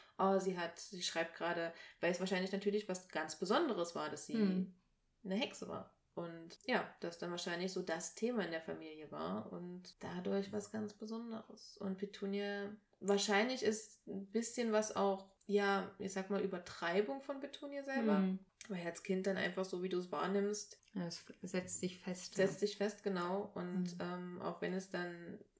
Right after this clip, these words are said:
Speaker 1: in Wahrheit n-, nur halb so schlimm war, so wie du es wahrgenommen hast, war es eben das, wie du es erlebt hast.
Speaker 2: Ja, das kann sein.
Speaker 1: Ja.
Speaker 2: Ich frage mich auch, ist, soll Lily nicht sehr schön gewesen sein?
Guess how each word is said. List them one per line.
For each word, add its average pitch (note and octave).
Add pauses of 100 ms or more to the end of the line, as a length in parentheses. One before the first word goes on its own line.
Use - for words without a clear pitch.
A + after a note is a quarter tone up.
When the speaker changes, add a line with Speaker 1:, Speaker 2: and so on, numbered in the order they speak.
(140)
Speaker 1:
in G3
Wahrheit G3
n-, F#3+
nur F#3+
halb G3+
so G#3
schlimm G3
war, F#3+
so F#3
wie F#3+
du F#3+
es F#3+
wahrgenommen G3
hast, G3
war F#3
es F#3+
eben F#3+
das, F#3
wie F#3+
du G3
es G3+
erlebt G3+
hast. - (240)
Speaker 2:
Ja, F#3
das -
kann F3+
sein. F3+ (220)
Speaker 1:
Ja. G3+
Speaker 2:
Ich G3
frage G3+ (100)
mich G#3+
auch, G#3+
ist, -
soll B3+
Lily D#4+
nicht C#4
sehr A3
schön A#3+
gewesen B3
sein? B3